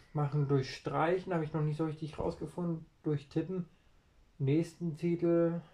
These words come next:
dann kannst du Anruf abweisen, also es ist schon ziemlich praktisch. Ähm,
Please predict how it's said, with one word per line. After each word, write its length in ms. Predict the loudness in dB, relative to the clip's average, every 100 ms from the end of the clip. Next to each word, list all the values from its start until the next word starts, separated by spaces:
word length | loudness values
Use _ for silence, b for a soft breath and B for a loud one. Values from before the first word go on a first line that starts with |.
| b b
dann 180 | -4 0
kannst 260 | 0 0
du 60 | -4
Anruf 420 | -4 -2 -4 -4
abweisen, 560 | -6 0 4 6 6 2
also 220 | 0 0
es 80 | -2
ist 100 | 2
schon 260 | 2 2 B B B B B
ziemlich 340 | -2 0 0 0
praktisch. 640 | 2 2 2 0 -2 -14 2
Ähm, 400 | 6 6 4